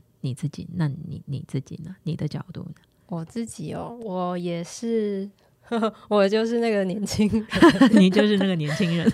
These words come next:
Speaker 2: <laughs> 然后是从也，对，也是从对生活的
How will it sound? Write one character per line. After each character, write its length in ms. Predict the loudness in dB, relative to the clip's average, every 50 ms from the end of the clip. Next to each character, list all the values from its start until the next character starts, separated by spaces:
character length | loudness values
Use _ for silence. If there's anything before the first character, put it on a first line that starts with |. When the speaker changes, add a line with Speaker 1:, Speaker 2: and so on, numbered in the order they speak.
| 8 8
Speaker 2:
<laughs> 140 | 6 6
然 180 | 2 -4 -2 -2
后 300 | -2 -2 -2 -2 -4 -4 -6 -8 -10 -10 -12 -16
是 600 | -16 -16 -14 -14 -12 -12 -14 -8 -6 -4 -4 -4
从 720 | -6 -8 -8 -4 -2 -2 -2 -2 -2 -4 -6 -6 -8 -8 -10 -14 _ _ _ _ _ _ _ _ _ _ _ _ _ _ _ _
也， 200 | -6 -4 -4 -4
对， 260 | -2 0 2 2 2
也 160 | 2 2 0
是 160 | 0 0 -2 -2
从 280 | -2 -2 -4 -4 -2 -2
对 300 | 0 0 0 0 -2 -4
生 260 | -4 -4 -4 -4 -4
活 280 | -6 -6 -6 -6 -8
的 280 | -8 -10 -10 -8 -10